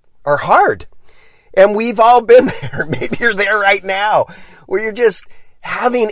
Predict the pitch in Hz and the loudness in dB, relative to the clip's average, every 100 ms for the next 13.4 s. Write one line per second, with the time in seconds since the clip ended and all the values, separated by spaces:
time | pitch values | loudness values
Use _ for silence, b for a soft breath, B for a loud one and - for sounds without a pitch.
0 | - 143 - - - 175 190 156 82 - | -6 -8 -8 -8 -4 0 0 0 -6 -16
1 | - - 170 208 185 190 160 156 185 185 | -20 -6 -4 -2 0 -2 -2 -10 -8 -6
2 | 185 180 156 151 139 139 139 135 139 143 | -6 -6 -8 -8 -8 -4 -2 -2 -4 -4
3 | 190 226 - - 185 135 113 - 113 90 | -4 -10 -12 -10 -8 -6 -8 -10 -10 -10
4 | - - - 110 - 127 117 98 107 151 | -14 -10 -6 -4 -4 -2 -2 -2 -6 -4
5 | 160 170 156 139 160 160 160 - b b | -2 -4 -4 -8 -8 -6 -8 -10 b b
6 | b b - 131 127 117 110 98 92 113 | b b -6 0 0 0 -2 -8 -14 -20
7 | _ 135 - 180 190 247 285 359 - - | _ -4 2 2 6 4 4 0 -2 -6
8 | - - 151 - 147 123 - 107 98 - | -20 -10 -8 -4 -2 -2 -6 -12 -14 -14
9 | 127 123 - - 117 95 101 b b b | -8 -6 -6 -4 -4 -4 -10 b b b
10 | b 139 135 127 127 143 139 147 190 247 | b -2 2 2 -2 -12 -10 -8 -6 -6
11 | - 165 185 262 233 170 165 240 - 139 | -6 0 0 0 -4 -8 -10 -12 -12 -12
12 | 135 127 139 175 175 175 - 165 135 139 | -4 0 2 2 2 2 0 -10 -8 -10
13 | - 120 131 185 | -4 0 0 -2